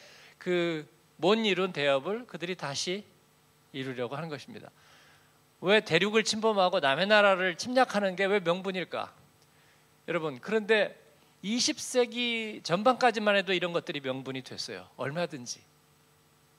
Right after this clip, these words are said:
그래서 힘이 있는 사람들은 명분을 가지고 전쟁을 일으키는 거죠. 어처구니 없지만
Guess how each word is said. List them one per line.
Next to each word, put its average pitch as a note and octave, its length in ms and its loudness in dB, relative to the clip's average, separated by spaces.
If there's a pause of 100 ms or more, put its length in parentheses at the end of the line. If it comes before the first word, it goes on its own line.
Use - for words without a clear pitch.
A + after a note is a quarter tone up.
(480)
그래서 C#3+ 300 -8 (440)
힘이 C#4 280 -4
있는 A3+ 220 0
사람들은 G3 580 2
명분을 D#3 380 -2
가지고 D3+ 480 -6 (640)
전쟁을 A2+ 580 -8
일으키는 A#2+ 460 -12
거죠. - 240 -18 (100)
어처구니 G3+ 440 -2
없지만 F3+ 520 2